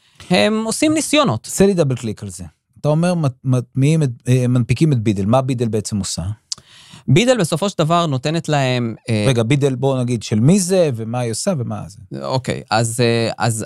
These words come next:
Speaker 1: אה, רגע, צ-, צעד אחד לפני, לפני בידל, בוא, בוא רגע,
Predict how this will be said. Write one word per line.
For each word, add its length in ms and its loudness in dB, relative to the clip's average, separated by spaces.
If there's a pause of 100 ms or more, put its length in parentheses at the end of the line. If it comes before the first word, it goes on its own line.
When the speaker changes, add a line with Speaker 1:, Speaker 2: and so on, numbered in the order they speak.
Speaker 1:
אה, 340 -10
רגע, 380 0
צ-, 100 -2
צעד 280 0
אחד 200 -2
לפני, 440 -2
לפני 300 -2
בידל, 260 0
בוא, 340 0
בוא 220 -2
רגע, 180 0